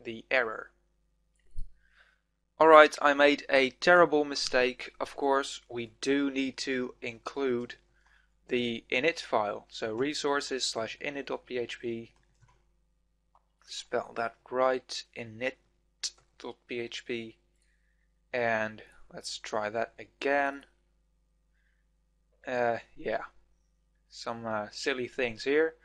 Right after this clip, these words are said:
Anyway, uncategorized, add category, and we get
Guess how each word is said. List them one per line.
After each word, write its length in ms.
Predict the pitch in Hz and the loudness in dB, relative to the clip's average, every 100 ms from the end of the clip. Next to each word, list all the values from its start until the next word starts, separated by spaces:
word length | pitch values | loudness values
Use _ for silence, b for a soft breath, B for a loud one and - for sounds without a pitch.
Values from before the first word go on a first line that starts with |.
| b b b b b | b b b b b
Anyway, 440 | 147 139 120 110 - 131 | -2 2 2 2 -2 -4
uncategorized, 1000 | 123 147 151 151 147 147 143 131 - - _ | -2 2 4 4 6 6 4 0 -10 -16 _
add 200 | 139 139 | 0 0
category, 680 | - 131 127 127 127 120 120 _ _ _ _ b b b b _ _ _ _ | 0 -2 0 0 0 -2 -4 _ _ _ _ b b b b _ _ _ _
and 300 | 127 117 113 | -4 -2 -2
we 160 | 123 143 | -4 -6
get 200 | 160 | -4